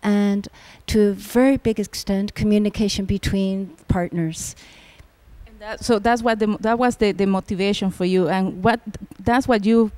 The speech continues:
Speaker 2: got to Argentina and started to learn tango. Could you ex-,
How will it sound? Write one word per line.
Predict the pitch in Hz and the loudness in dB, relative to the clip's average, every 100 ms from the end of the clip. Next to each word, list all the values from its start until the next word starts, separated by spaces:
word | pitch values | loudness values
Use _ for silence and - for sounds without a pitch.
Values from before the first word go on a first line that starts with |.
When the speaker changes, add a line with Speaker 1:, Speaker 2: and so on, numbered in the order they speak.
| - _ - | -20 _ -10
Speaker 2:
got | 196 202 - | -4 -4 -2
to | 247 226 | 0 2
Argentina | 208 208 208 202 233 233 233 226 226 | 2 0 -4 -2 0 0 0 0 -2
and | 202 196 190 185 175 | -4 -4 -4 -6 -6
started | - 190 208 | -4 -2 -2
to | - 208 185 175 | -4 -6 -8 -12
learn | 190 190 196 208 220 - - | -4 0 0 0 -2 -4 -2
tango. | 220 233 | 0 0
Could | 247 240 208 | 0 -2 0
you | 226 | 0
ex-, | 226 | -2